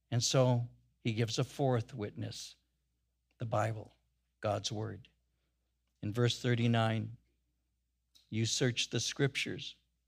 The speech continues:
for in them you think you have eternal life, and these are they which testify of me." <sighs>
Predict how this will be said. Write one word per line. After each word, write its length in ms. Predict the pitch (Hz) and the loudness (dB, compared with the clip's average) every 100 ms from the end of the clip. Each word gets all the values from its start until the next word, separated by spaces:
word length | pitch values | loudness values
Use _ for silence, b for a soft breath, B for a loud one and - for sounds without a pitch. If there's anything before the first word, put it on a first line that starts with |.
| _ _ _ _ _ | _ _ _ _ _
for 180 | - 120 | -2 4
in 200 | 127 131 | 6 6
them 240 | 135 135 139 | 6 6 6
you 100 | 127 | 4
think 320 | - 131 123 | 4 2 4
you 120 | 131 | 4
have 200 | 123 120 | 4 4
eternal 480 | 123 - 127 123 120 | 0 0 0 2 2
life, 480 | 117 117 120 - - _ _ _ _ _ _ _ _ | 4 2 0 -6 -20 _ _ _ _ _ _ _ _
and 220 | 123 113 110 | 2 2 6
these 340 | 127 135 127 | 6 6 6
are 140 | 135 | 4
they 500 | 123 117 107 104 101 - _ _ _ _ _ _ - | 6 2 2 -2 -6 -10 _ _ _ _ _ _ -8
which 280 | 104 - | -4 -2
testify 800 | - 123 - - - 101 95 92 - _ - | 4 2 2 -6 -2 -2 -2 -6 -14 _ -10
of 260 | 117 107 - | -8 -8 -4
me." 420 | 117 113 113 120 _ _ _ _ _ _ _ _ _ _ _ _ _ _ _ B | -2 -2 -4 -8 _ _ _ _ _ _ _ _ _ _ _ _ _ _ _ B
<sighs> 40 | B | B